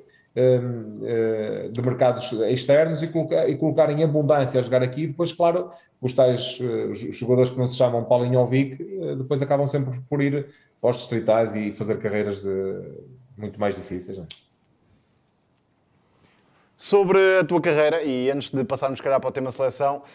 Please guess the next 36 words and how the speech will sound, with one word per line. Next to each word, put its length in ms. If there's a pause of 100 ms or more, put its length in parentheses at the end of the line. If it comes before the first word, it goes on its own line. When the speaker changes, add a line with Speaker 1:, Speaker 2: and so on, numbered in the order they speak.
(140)
Speaker 2:
para 120
fecharmos 300
os 100
clubes, 460 (180)
a 40
nível 240
de 80
clubes, 460 (160)
quem 160
foi, 280
eh, 100
o 160
colega 400
ou 80
os 100
colegas 380
que 100
mais 160
te 80
marcaram 340
em 60
termos 200
de 60
qualidade? 600 (440)
Quer 220
como, 420
hum, 640
no 340
Stuttgart, 440
não 100
só, 220
no 80
Galatasaray, 520
no 120
Zenit 280
também, 360